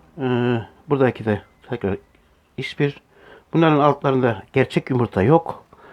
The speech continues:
Şundan haricinde, şu kuşumuzdan haricinde. Çünkü Almanya'da şimdi şu anda sezon bitmek üzere.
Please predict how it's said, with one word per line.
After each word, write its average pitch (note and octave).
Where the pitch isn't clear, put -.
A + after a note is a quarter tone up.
Şundan C#3
haricinde, G2+
şu -
kuşumuzdan G#2+
haricinde. F#2
Çünkü D#3+
Almanya'da D3
şimdi -
şu D#3+
anda C#3+
sezon C3
bitmek B2
üzere. G#2